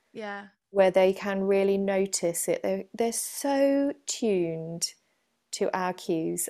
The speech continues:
Speaker 2: as
Speaker 1: Yeah,
Speaker 2: adults. They're
Speaker 1: yeah.
Speaker 2: so tuned to the society they, they live in. They really are picking this stuff up from absolutely everywhere. And
Speaker 1: Yeah.
Speaker 2: so they know if people are like, you know, if a kid in the playground says, "Oh, you're a girl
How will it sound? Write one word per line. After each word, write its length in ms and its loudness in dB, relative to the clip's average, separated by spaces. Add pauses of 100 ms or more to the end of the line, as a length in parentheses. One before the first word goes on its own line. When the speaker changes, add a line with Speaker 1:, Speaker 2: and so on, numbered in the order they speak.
Speaker 2:
as 180 -6
Speaker 1:
Yeah, 80 0
Speaker 2:
adults. 500 -4
They're 140 -8
Speaker 1:
yeah. 140 -8
Speaker 2:
so 300 2 (100)
tuned 640 0 (100)
to 100 -4
the 100 -6
society 680 -4
they, 420 -2 (200)
they 160 -2
live 200 2
in. 140 -2
They 160 0
really 360 2
are 140 4
picking 340 -10
this 140 -6
stuff 220 -8
up 200 -6
from 200 -10 (180)
absolutely 680 -6
everywhere. 400 -8 (380)
And 180 0
Speaker 1:
Yeah. 40 -6
Speaker 2:
so 360 4 (320)
they 260 4
know 680 2 (140)
if 320 -2
people 320 -2
are 60 2
like, 380 -2 (440)
you 80 -2
know, 160 4
if 180 -2
a 40 0
kid 280 0
in 100 -2
the 80 -2
playground 460 -2
says, 540 -2 (400)
"Oh, 160 2
you're 280 4
a 60 4
girl 560 4